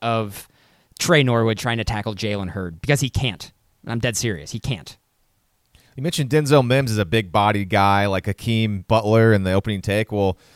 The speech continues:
Speaker 2: Jalen Hurd's six four, big dude as well.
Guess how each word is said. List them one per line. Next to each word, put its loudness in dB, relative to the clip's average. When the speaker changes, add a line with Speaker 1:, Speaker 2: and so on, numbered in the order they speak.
Speaker 2:
Jalen 4
Hurd's 2
six -2
four, 2
big 2
dude 0
as -4
well. 0